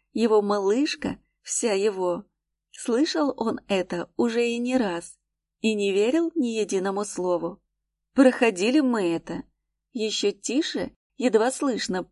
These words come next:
произнёс он. «Какой ты непробиваемый, а?» Почти всхлипнула, судорожно выдохнула, едва не захлёбываясь болью, клокотавшей в душе. «Но ты меня любишь такого,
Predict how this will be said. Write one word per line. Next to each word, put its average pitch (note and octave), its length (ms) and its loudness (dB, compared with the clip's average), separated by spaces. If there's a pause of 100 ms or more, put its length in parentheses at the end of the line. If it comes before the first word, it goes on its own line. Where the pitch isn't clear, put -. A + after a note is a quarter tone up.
произнёс A3+ 640 -2
он. F3+ 320 -6 (500)
«Какой D4+ 440 4 (180)
ты C4 180 4
непробиваемый, B3 1160 2
а?» D4 160 6 (720)
Почти A3 340 0
всхлипнула, A#3 800 0 (240)
судорожно G#3 760 -2
выдохнула, G3+ 760 -2 (240)
едва G#3 360 2
не A3 140 -6
захлёбываясь G#3 840 0
болью, B3 480 2 (300)
клокотавшей A3+ 720 2
в F#3+ 80 -6
душе. F#3+ 520 -2 (600)
«Но A3+ 140 2
ты - 220 -2
меня G#3 300 0
любишь A#3+ 440 4
такого, F3 580 0